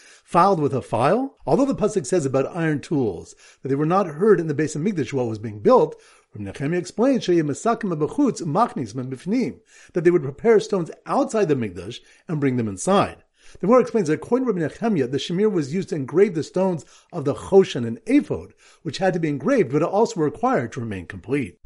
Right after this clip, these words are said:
All right, so now we go to our Simmer Daf Mem Ches, and our standard Simmer relates to a moach, a brain, and we use brainiacs.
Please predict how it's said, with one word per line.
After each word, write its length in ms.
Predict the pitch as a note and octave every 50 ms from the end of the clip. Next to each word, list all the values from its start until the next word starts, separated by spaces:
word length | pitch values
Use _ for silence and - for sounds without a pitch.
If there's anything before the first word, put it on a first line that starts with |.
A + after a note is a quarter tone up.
| - -
All 160 | A2 A2+ B2+
right, 120 | C#3 C3+
so 100 | - D3+
now 80 | D3 D#3+
we 80 | F3
go 80 | D3+ D3+
to 80 | D3 C#3
our 60 | B2+
Simmer 240 | - F#3+ F3+ D#3 B2+
Daf 220 | C#3+ C3 A#2 -
Mem 200 | C#3+ C3+ A2+ A2
Ches, 440 | - - B2+ A2+ G#2 A#2+ E3 F3 -
and 200 | F3+ E3 C#3+ C#3
our 80 | B2+
standard 320 | - - E3 D#3+ D3+ C#3 -
Simmer 180 | E3 D#3+ C#3+
relates 260 | C3 A#2+ C3+ C3+ - -
to 120 | - B2+
a 60 | G#2 G2
moach, 460 | G2+ B2 C#3+ C#3+ A#2 A2 B2+ - - _ _ _ _ _ -
a 60 | B2
brain, 300 | A#2 A2+ C#3+ F3+ F#3 D#3+
and 80 | C#3+ C#3
we 120 | D#3 G3+
use 220 | A#3 A#3+ A3 E3+ B2+
brainiacs. 880 | A#2+ G#2 B2+ C#3 D3+ E3+ F3 D#3+ C#3 A#2 G2+ F2+ - - - - -